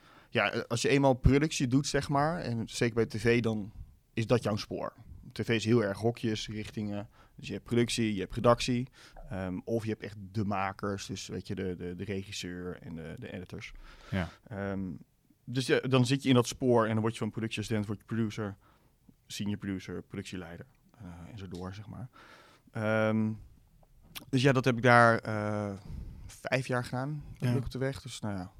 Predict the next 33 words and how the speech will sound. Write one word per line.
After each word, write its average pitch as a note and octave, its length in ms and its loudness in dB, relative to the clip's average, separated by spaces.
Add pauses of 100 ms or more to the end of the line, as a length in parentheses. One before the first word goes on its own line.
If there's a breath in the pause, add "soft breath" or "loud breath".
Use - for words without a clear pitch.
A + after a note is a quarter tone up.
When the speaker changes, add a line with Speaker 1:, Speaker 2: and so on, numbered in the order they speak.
(320)
Speaker 1:
gegeven - 200 -4
moment G2+ 160 0
ben G#2+ 120 2
je G2+ 80 -2
dan G2+ 60 -2
ook G2+ 100 -2
wel G2+ 100 -4
zat, A2+ 320 0
want - 340 -10 (120)
ja, - 80 -8
dan F2+ 340 -8
maak G2 180 -4
je - 80 -8
zo'n G2 100 -2
honderd, G#2 260 -4
honderdvijftig G#2 540 -2
afleveringen G#2 460 -2
Blik G2 160 -2
op G#2 60 -10
de G#2 60 -6
Weg, G2 220 -2
dan G2+ 200 -6 (520 loud breath)
ken G#2 140 -6
je G2 60 -2
het F#2+ 140 -4
wel F2+ 300 -2
en F#2 80 -2
het F#2+ 80 -6
is - 80 -8
een F#2+ 140 -4
trucje G2 400 -4
en, E2+ 480 -4
eh, - 120 -10